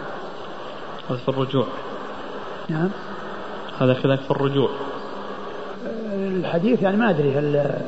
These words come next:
Speaker 2: هو، ما أدري ذكر ال-،
Speaker 1: لأنه قال: "صلى على ابن الدحداح ثم أتي بفرس فعقل له".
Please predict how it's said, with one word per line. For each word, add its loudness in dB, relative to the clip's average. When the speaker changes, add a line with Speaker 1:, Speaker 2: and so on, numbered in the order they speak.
Speaker 2:
هو، 8
ما 6
أدري 4
ذكر 2
ال-، -2
Speaker 1:
لأنه 2
قال: 2
"صلى 4
على 4
ابن 0
الدحداح 2
ثم 6
أتي 2
بفرس 2
فعقل -2
له". -6